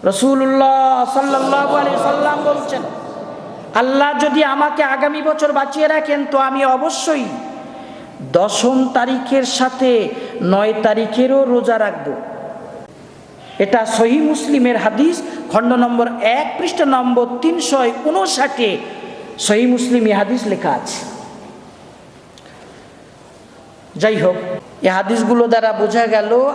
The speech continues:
আশুরার দিনে রোজা রাখা সুন্নাত। তার মানে সুন্নাতে গায়ের মুআক্কাদা, কেউ যদি চায় তো রোজা রাখতে পারে, আর কেউ যদি চায় তো রোজা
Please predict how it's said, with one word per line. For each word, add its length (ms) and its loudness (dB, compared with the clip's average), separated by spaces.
আশুরার 480 -2
দিনে 400 2
রোজা 480 0
রাখা 880 0
সুন্নাত। 500 0
তার 120 2
মানে 200 4
সুন্নাতে 500 2
গায়ের 280 2
মুআক্কাদা, 560 0
কেউ 140 4
যদি 280 0
চায় 360 0
তো 60 2
রোজা 240 2
রাখতে 420 0
পারে, 380 0
আর 120 2
কেউ 140 4
যদি 240 0
চায় 300 0
তো 80 2
রোজা 260 0